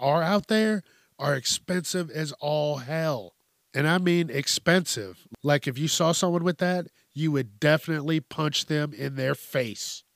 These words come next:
So go out, check out Funko Pops, and start getting those as gifts. They're fun. <laughs> It says it in the name. <laughs> Be like, "Hey, what T V show do you like?"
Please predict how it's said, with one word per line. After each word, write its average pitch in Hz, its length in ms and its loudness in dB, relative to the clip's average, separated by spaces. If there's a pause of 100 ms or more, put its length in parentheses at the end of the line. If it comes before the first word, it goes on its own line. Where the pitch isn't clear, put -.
(520)
So 139 200 0
go 151 260 4
out, 151 340 2 (100)
check - 320 0
out 135 260 -2
Funko 160 640 -2
Pops, 143 500 -6 (400)
and 139 100 -14
start 202 360 -2
getting 175 240 -4
those 196 320 0
as 170 100 0
gifts. 160 680 -2 (400)
They're 180 120 -2
fun. 185 600 -2 (680)
<laughs> - 240 -16
It 151 120 -4
says 190 280 2
it 196 120 2
in 196 140 0
the 190 60 -2
name. 185 560 -2 (320)
<laughs> - 1500 -12
Be 180 60 0
like, 175 200 0
"Hey, 143 280 -2 (380)
what 185 180 -2
T 208 160 0
V 170 160 -2
show 131 240 -4
do 123 80 -6
you 117 80 -8
like?" 107 280 -12